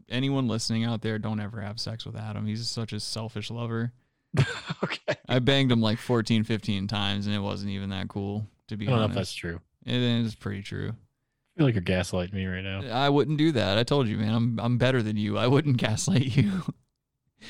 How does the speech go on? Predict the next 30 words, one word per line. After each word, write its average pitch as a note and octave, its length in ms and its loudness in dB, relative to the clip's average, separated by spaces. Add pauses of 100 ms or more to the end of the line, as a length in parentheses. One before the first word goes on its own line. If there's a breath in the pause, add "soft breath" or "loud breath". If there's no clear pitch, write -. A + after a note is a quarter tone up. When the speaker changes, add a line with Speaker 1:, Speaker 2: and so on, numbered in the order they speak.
Speaker 2:
You're G#2+ 120 2
a - 20 -2
gaslighter, C3+ 840 2
dude. C#3+ 280 -8
Speaker 1:
Pretty F3+ 160 4
much F#3 160 2
anything D3 300 2
Adam A#2 280 2
would G#2+ 300 -2
do, C3+ 400 0
I F2+ 100 -4
wouldn't B1+ 320 -10
do. A#1 220 -10 (1000)
If A#2 200 -10
you, G#2+ 200 -4
if G#2 160 -8
you're G#2 80 -6
just G#2 240 -8
looking G2+ 200 -6
for G#2 220 -8
general G2+ 400 -6
advice - 420 -8
on A2+ 140 -6
how A2 120 -4
to A2+ 60 -4
live A2 220 -6
your G#2 100 -4
life G#2 280 -4
and G#2 160 -2
succeed. A2 600 -8